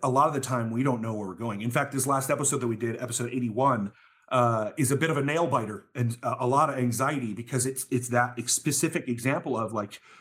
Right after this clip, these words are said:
you, and the thing that I try, I'm a D M as well. I've played, uh, D and D for, since I was seventeen, so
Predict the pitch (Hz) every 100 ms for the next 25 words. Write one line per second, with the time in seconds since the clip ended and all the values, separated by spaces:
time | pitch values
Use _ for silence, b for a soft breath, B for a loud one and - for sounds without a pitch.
0 | b b b b b _ _ _ _ 87
1 | 135 156 - - 131 120 123 147 131 120
2 | 120 135 123 131 143 120 123 113 107 95
3 | 98 95 - 104 90 - 101 90 98 98
4 | 87 92 87 92 85 82 _ b b b
5 | - - 117 101 87 - 127 110 - 127
6 | 131 139 135 101 90 90